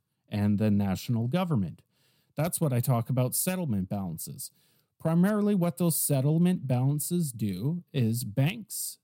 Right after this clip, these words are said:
um, have customers with deposit accounts.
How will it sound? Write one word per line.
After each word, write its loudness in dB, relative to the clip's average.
um, 0
have 0
customers -4
with -4
deposit -2
accounts. -10